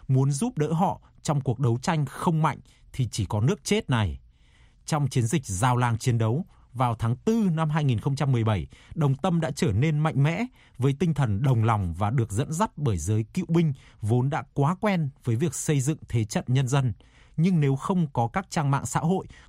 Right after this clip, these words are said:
cùng nhiều tổ chức xã hội dân sự trong nước và ngoài nước, kể cả báo chí quốc tế, cũng phải quan tâm và đưa tin liên tục, liệu bộ chính trị chóp bu của Đảng có chịu xuống nước nhanh đến thế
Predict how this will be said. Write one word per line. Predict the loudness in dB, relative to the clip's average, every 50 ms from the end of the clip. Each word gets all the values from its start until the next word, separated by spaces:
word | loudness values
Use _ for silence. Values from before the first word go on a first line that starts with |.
| -4 -2
cùng | 0 2 2 4
nhiều | 4 4 2 2 0
tổ | 0 -2 0
chức | -2 -4 -4
xã | -2 -2 0
hội | 0 0 0
dân | 0 0 0 0
sự | 0 0 -2 -2 -2 -4
trong | -4 -2 0 2
nước | 0 0 -2 -4
và | -4 -4 -2
ngoài | 0 2 2 2 2
nước, | 2 2 0 -2 -6 -14 -20 -20 -20 -16 -8 -2
kể | 0 0 0 0
cả | -2 -2
báo | 0 0 0 0
chí | 0 0 -2 -2
quốc | -2 -4 -6 -2
tế, | 0 2 2 2 0 -2 -6 -12 -20 -14 -6
cũng | -6 -6 -4 -4
phải | -2 -2 -2 -2 0
quan | -2 -2 -2 0
tâm | 0 0 0 0 0 0
và | 0 -2 0
đưa | 2 0 0 0
tin | 0 0 0 0 2
liên | 0 0 0 0
tục, | 0 -2 -2 -4 -16 -20 _ _ _ _ -2
liệu | 0 0 0 0 -2 -4 -6
bộ | -2 -2 -2 -2 -4 -4
chính | -2 0 0 0 0 -2 -4
trị | -4 -4 -4 -4 -4 -8 -18 _ -20 _ -10
chóp | -2 -2 -2 0 2
bu | 2 2 2 2 0 -2
của | -2 0
Đảng | 2 0 0 0 -4 -10 -12 -6 -6
có | -6
chịu | -4 -2 -4 -4 -4
xuống | -6 -4 0 2 2 2 2 2
nước | 0 0 -2 -2
nhanh | 0 0 2 0 2
đến | 0 0 0
thế | 2 2 2 0 0